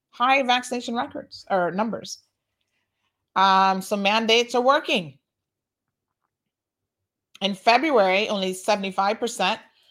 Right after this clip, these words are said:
of California nurses had been vaccinated,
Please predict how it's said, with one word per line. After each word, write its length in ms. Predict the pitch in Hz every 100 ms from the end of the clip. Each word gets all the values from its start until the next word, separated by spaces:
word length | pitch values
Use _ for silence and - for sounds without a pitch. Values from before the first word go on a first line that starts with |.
| _ _
of 160 | 190 -
California 520 | 208 185 185 190 190
nurses 440 | 180 170 - 196
had 120 | 196
been 140 | 175 165
vaccinated, 760 | 165 165 - 170 165 202 269